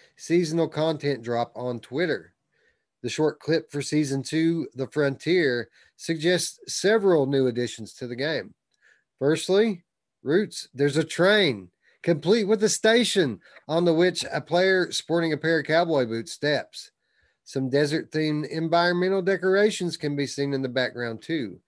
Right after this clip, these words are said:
And of course, we'd expect there to be new weapons to fit the theme and perhaps newly designed areas of the map as well. Uh, and you can probably expect plenty of new cosmetic items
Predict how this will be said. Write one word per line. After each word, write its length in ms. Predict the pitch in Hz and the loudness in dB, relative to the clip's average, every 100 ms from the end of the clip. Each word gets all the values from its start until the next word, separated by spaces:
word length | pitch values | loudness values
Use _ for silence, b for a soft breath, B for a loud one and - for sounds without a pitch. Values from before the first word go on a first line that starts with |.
| b b b b _ _ - | b b b b _ _ -6
And 140 | 143 | -6
of 100 | 127 | -2
course, 340 | 147 156 170 | 2 2 2
we'd 200 | 147 147 | 0 2
expect 520 | 147 - - 175 170 175 | 0 -2 -2 2 2 2
there 120 | 175 | 2
to 80 | 170 | 2
be 100 | 175 | 4
new 220 | 180 196 | 4 4
weapons 500 | 165 147 147 147 - | 2 2 0 -6 -4
to 100 | 147 | -6
fit 220 | - 147 | -4 -6
the 100 | 151 | -6
theme 360 | 147 151 156 151 | -2 0 0 0
and 180 | 147 - - | -2 -6 -2
perhaps 460 | 135 131 147 - 143 | 2 4 2 -2 -2
newly 280 | 143 151 | 0 2
designed 420 | 147 139 147 151 139 | 0 0 0 0 -2
areas 400 | 127 131 127 117 | -4 -2 -2 -2
of 100 | 123 | -6
the 80 | 123 | -6
map 380 | 117 110 107 _ - | -4 -4 -6 _ -8
as 320 | 110 107 98 | -8 -8 -12
well. 520 | 98 127 123 80 76 _ _ _ _ _ _ _ _ 101 | -6 -4 -4 -6 -14 _ _ _ _ _ _ _ _ -10
Uh, 320 | 104 104 98 | -8 -6 -8
and 480 | 120 131 123 123 123 - - _ _ - | -4 -2 -2 -2 -8 -14 -20 _ _ -12
you 140 | 120 | -10
can 140 | 120 120 | -8 -2
probably 440 | 127 135 135 139 | 0 0 0 0
expect 500 | 127 - 185 202 - | -2 -2 0 0 -2
plenty 200 | 139 147 | 0 0
of 80 | 147 | 2
new 200 | 160 175 | 0 0
cosmetic 800 | 160 170 185 165 190 220 202 160 | 2 2 2 2 2 4 2 2
items 600 | 143 120 101 85 - | 2 0 -4 -14 -20